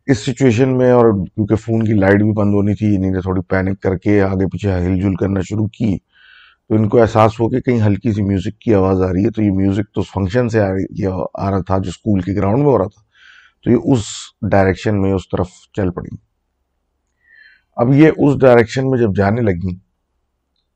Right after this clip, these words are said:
اور کیا کہتے ہیں چلنے لگیں، تو آہستہ آہستہ وہ آوازیں بڑھتی گئیں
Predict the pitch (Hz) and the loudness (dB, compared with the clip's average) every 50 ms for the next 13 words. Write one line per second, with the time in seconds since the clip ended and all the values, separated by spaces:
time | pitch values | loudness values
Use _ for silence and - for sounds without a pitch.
0 | _ - - 98 95 92 92 90 87 85 82 82 - - _ _ _ _ _ _ | _ -6 -2 0 0 0 0 0 -2 -4 -6 -8 -12 -16 _ _ _ _ _ _
1 | _ _ _ _ - 101 95 90 - 95 90 - 95 92 90 92 90 - - - | _ _ _ _ -6 -4 -4 -2 -2 -4 -4 -4 -4 -4 -4 -4 -6 -8 -12 -16
2 | - _ _ _ _ _ _ _ - - - - - 117 113 117 127 127 113 104 | -20 _ _ _ _ _ _ _ -20 -20 -20 -4 0 0 2 2 2 2 2 2
3 | 92 101 104 - 120 98 101 101 - - 123 110 - - - 120 110 98 95 92 | 2 0 0 0 2 2 0 0 0 0 0 0 0 0 0 2 2 2 2 2
4 | 98 101 98 101 110 90 82 90 90 - - - 120 101 87 85 - | 2 2 2 2 0 0 0 -2 -2 -2 -2 -2 -2 -2 -4 -4 -8